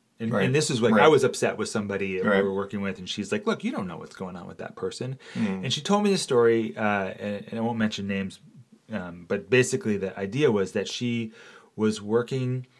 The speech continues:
Speaker 1: uh, in Boston, and she got a call, and she pulled over into a parking spot, and she got a call, and it was, uh,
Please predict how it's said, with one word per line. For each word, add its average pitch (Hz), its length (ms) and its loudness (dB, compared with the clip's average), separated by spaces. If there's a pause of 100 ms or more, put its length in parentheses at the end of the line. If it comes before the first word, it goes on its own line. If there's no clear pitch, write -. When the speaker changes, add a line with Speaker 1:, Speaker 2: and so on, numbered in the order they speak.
(600)
Speaker 1:
uh, 92 460 -2
in 127 180 -2
Boston, 95 640 -6 (500)
and 98 640 -2 (600)
she - 360 -6
got 104 180 0
a 135 40 -2
call, 87 380 -6
and 92 100 -12
she - 120 -14
pulled 123 280 2
over 92 600 0
into 101 200 -2
a 101 40 2
parking 95 300 -8
spot, 87 300 -10
and 87 80 -14
she 98 80 -10
got 104 100 -2
a 107 40 0
call, 90 560 -4
and 98 140 -4
it 92 120 -10
was, 92 540 -4 (500)
uh, 90 340 -6